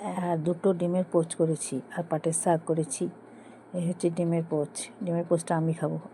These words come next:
আর একজন খাবে ডিমের অমলেট, আর একজন খাবে ডিমের পোচ। এই হচ্ছে আজকে রান্না। তো চলো, আমি খেয়ে নিই, আর তোমরাও খেয়ে নাও। শুভ দুপুর, সবাই ভালো থেকো, সুস্থ থেকো। পরের ভিডিও আবার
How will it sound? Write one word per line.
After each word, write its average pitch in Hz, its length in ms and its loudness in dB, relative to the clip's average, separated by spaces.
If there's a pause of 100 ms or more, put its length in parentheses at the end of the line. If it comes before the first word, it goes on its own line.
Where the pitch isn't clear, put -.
(200)
আর 160 260 -2
একজন 160 460 -2
খাবে 165 480 0
ডিমের 160 280 0
অমলেট, 214 360 2
আর 160 160 -4
একজন 156 280 -6
খাবে 202 260 -6
ডিমের 151 380 -8
পোচ। - 160 -8 (640)
এই 185 120 0
হচ্ছে 190 480 2
আজকে 175 360 0
রান্না। 175 340 0 (220)
তো 180 80 2
চলো, 185 440 2 (580)
আমি 170 260 0
খেয়ে 185 240 4
নিই, 190 300 4 (420)
আর 165 100 -4 (120)
তোমরাও 165 340 6
খেয়ে 180 260 2
নাও। 185 260 2 (840)
শুভ 190 260 0 (140)
দুপুর, 175 380 4
সবাই 180 300 0
ভালো 165 260 4
থেকো, 175 320 0
সুস্থ 175 340 0
থেকো। 180 460 2
পরের 170 280 4
ভিডিও 170 340 4
আবার 160 380 6